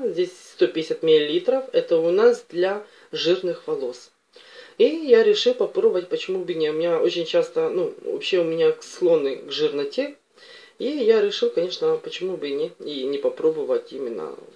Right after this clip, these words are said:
вот сухой шампунь <laughs> для жирных волос. Очень, конечно, интересно попробовать. И, и правда ли это, что будет ч-, и голова чистая?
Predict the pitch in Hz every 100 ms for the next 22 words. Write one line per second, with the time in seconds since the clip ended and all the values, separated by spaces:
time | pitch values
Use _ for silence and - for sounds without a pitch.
0 | - - 120 - - 151 - - 151 -
1 | - _ _ - - 131 123 180 226 214
2 | - 185 - - - - - - - 170
3 | 160 160 220 208 180 151 139 135 - -
4 | 208 202 190 196 190 - - 175 170 170
5 | 147 139 135 123 - 196 165 - - -
6 | 78 82 95 185 - - - - _ -
7 | 147 151 147 147 143 202 277 202 156 147
8 | 139 131 - 127 - 123 - - - -
9 | 156 180 151 - - 139 139 135 123 135
10 | - 110 - -